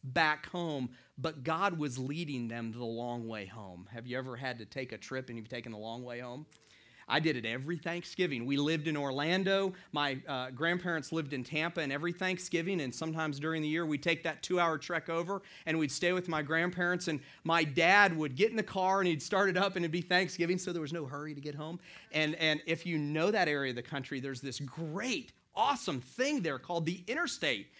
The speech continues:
seventy-five to I four, and we're home, two hours, baby, and I'm back in my room playing. But Dad would take us the long way home. He would do it for the scenery, and he'd do it because he wanted to, I don't know,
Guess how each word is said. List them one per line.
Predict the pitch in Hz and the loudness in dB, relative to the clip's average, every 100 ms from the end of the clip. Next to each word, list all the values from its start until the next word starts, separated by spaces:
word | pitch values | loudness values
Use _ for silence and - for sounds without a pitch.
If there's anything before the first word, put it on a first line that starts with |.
| - - | -16 -6
seventy-five | - 220 240 285 277 302 311 277 190 135 110 | 2 4 6 6 4 6 8 10 10 8 2
to | 175 | 2
I | 160 226 254 | 6 6 6
four, | - 254 208 160 | 2 4 6 6
and | 160 170 | 4 2
we're | 160 135 | 2 2
home, | 175 180 139 120 | 4 4 4 2
two | 185 | 6
hours, | 170 170 147 117 | 8 8 6 0
baby, | 143 143 131 | -2 -2 0
and | 131 | 2
I'm | 180 160 - | 2 0 0
back | 156 165 165 | 6 6 6
in | 151 | 0
my | |
room | 147 151 139 | 0 0 0
playing. | 165 160 104 92 - - - | 0 0 0 -8 -20 -20 -2
But | 165 170 139 | 2 2 4
Dad | 196 254 175 139 139 | 6 8 8 6 2
would | 151 143 | -2 -2
take | 190 190 | -2 0
us | 147 127 | -2 -4
the | - | -4
long | 139 143 143 | -2 0 -2
way | 135 123 | -2 -2
home. | 143 131 104 107 _ _ _ _ _ _ _ _ - | -2 -4 -6 -14 _ _ _ _ _ _ _ _ -2
He | 220 | 2
would | 233 160 | 2 6
do | 180 | 6
it | 185 185 | 6 -2
for | 170 | -4
the | 160 | -2
scenery, | 156 - 151 151 151 151 | -2 -2 -2 0 0 0
and | 147 | 0
he'd | 139 | -2
do | 127 151 | -2 -4
it | 151 | -4
because | 120 147 139 | -6 -6 -6
he | 131 139 | -6 -8
wanted | 127 143 139 | -8 -8 -8
to, | 123 107 | -8 -8
I | 131 | -8
don't | 107 | -8
know, | 104 110 | -8 -10